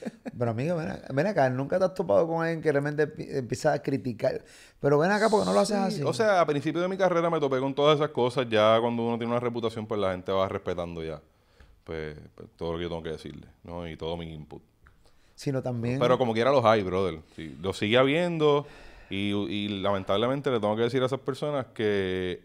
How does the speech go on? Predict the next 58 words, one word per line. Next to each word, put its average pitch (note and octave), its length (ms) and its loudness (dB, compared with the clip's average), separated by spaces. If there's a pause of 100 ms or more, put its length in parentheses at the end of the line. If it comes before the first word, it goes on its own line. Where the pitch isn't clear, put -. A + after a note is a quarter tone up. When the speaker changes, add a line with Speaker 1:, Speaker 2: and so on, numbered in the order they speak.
Speaker 1:
son A2+ 480 -8
la, - 100 -6
la, F#2 240 -6
las F2+ 200 -4
peores G#2 320 -4
piezas. F2 340 -8 (420)
Las A2 120 0
mejores A#2+ 320 0
piezas D#3 360 0
las D3 140 2
llevan D#3 320 2
los G#2+ 140 0
que G2+ 100 -10
se - 80 -6
dejan G2+ 220 -2
llevar, E2+ 200 -6 (300)
la E2+ 60 -12
realidad. D#2 340 -8 (480)
Speaker 2:
Ok. A2 200 -4 (320)
Speaker 1:
Porque, F#2+ 220 -2
oye, B2+ 200 4 (160)
yo G2 100 -2
nunca A2+ 240 -2
te A2+ 60 -2
voy A2+ 140 2
a - 20 4
llevar G#2+ 180 2
por A2 120 -8
mal A2 160 -2
camino, F#2+ 400 -8
¿me E2 60 -10
entiendes? E2+ 400 -10 (220)
Yo D#2+ 220 -12
siempre G2 320 -8
voy G2+ 140 -2
a - 20 -2
buscar A2+ 240 -2
la, G2+ 260 2
la E2+ 140 -2
manera E2+ 280 -6
correcta. F#2+ 420 -4
Y E2+ 60 -6
si F2+ 120 -10
yo F2+ 80 -6
te G2+ 80 -6
estoy A2 160 -6
refutando A#2 520 -2
algo B2 200 -2
es F#2+ 80 -6
porque F#2+ 340 -4 (500)
tú B2 200 -2
lo G#2 60 0
estás G2+ 180 -4
llevando F2 300 -4
a - 20 -2
la E2+ 80 -4
manera E2 220 -8
incorrecta, D2+ 520 -16